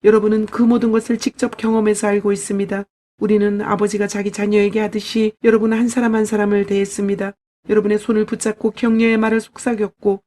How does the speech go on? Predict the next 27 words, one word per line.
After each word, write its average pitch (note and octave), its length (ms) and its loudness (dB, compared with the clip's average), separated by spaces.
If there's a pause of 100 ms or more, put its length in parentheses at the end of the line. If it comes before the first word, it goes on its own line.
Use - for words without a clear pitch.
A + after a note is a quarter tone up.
(120)
그분의 G#3 320 0
나라, G3+ 340 -2 (100)
곧 A3 180 0 (160)
이 G#3 240 0
기쁨 G#3+ 400 -4
넘치는 G#3 380 -2
삶으로 G#3+ 520 2
우리를 A#3+ 300 4
불러주신 A3+ 600 0
하나님 G#3+ 320 2
앞에서 G3+ 480 -4
바르게 G#3 320 -2
사는 G#3 300 -2
법을 G3+ 360 0 (120)
차근차근 G#3 640 -2
보여주었습니다. G3 1040 -2 (360)
이제 A3 200 0
우리는 G#3+ 400 2
그 - 120 -4
모든 G#3+ 300 2
것을 G#3+ 260 0
돌아보며 G3+ 680 -2
하나님께 A3 580 2
샘물처럼 A3 580 0
솟구치는 A3+ 640 -2
감사를 G#3 460 -2
드립니다. G3 540 -2